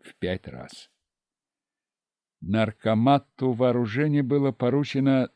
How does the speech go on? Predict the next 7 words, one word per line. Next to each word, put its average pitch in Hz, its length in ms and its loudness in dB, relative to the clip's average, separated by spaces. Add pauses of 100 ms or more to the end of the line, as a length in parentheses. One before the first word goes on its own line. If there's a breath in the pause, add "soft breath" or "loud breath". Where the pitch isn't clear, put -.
срочно 156 1200 0
увеличить 135 720 0
производство 120 880 -2
пулеметов 120 800 0
Д 110 140 0
Ш 120 220 -6 (120)
К, 139 320 2